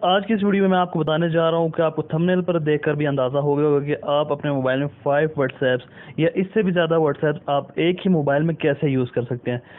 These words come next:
तो आज की इस video में मैं आपको ये बताने जा रहा हूँ, छोटी सी वीडियो एक बना रहा हूँ, लेकिन इसमें सारा ये जो complete छोटा सा प्रोसीजर है, मैं आपको ये समझा दूँगा। तो ये समझने के लिए अपने वीडियो को end तक देखना और वीडियो को skip नहीं करना।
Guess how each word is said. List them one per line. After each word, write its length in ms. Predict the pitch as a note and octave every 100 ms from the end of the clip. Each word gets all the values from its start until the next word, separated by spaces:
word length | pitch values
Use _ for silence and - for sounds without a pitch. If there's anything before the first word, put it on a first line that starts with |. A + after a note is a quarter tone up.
| - -
तो 60 | -
आज 260 | D#3+ F3
की 100 | F3+
इस 120 | G3 E3+
video 220 | E3+ F3+
में 80 | F3
मैं 100 | E3
आपको 240 | D#3 F3+
ये 120 | F3
बताने 460 | D#3+ C#3+ C#3 C#3 D#3
जा 140 | D#3+
रहा 80 | E3
हूँ, 80 | E3+
छोटी 300 | D#3+ D3+ E3
सी 120 | D#3+
वीडियो 280 | D3+ D3 D#3+
एक 100 | D3
बना 240 | C#3 C3+
रहा 80 | D3
हूँ, 100 | D#3+ - - -
लेकिन 200 | D3+ D3+
इसमें 200 | D#3+ E3+
सारा 280 | E3 D3+ D3+
ये 60 | D#3
जो 120 | D3
complete 440 | D3 C3+ D3 E3
छोटा 260 | - D3 C#3+
सा 100 | D3
प्रोसीजर 580 | C#3 C#3 B2+ C#3 C#3 D3+
है, 100 | D3+
मैं 140 | D3
आपको 280 | C3+ C3 C#3
ये 140 | C#3+
समझा 420 | D#3+ D3+ C3 B2+ A#2
दूँगा। 360 | A#2+ A#2 A2+ - - - - - -
तो 240 | D3+ F3
ये 140 | E3+ F#3
समझने 360 | F#3 F3+ F3
के 80 | F#3
लिए 100 | F3+
अपने 220 | E3 D#3+
वीडियो 300 | D3+ C3 D#3
को 140 | D#3+ E3
end 180 | D3+ D#3
तक 60 | E3
देखना 300 | D#3 D#3+ D#3
और 60 |
वीडियो 200 | C#3+ D3
को 80 | D3+
skip 220 | D3+ D#3
नहीं 100 | E3
करना। 260 | E3 E3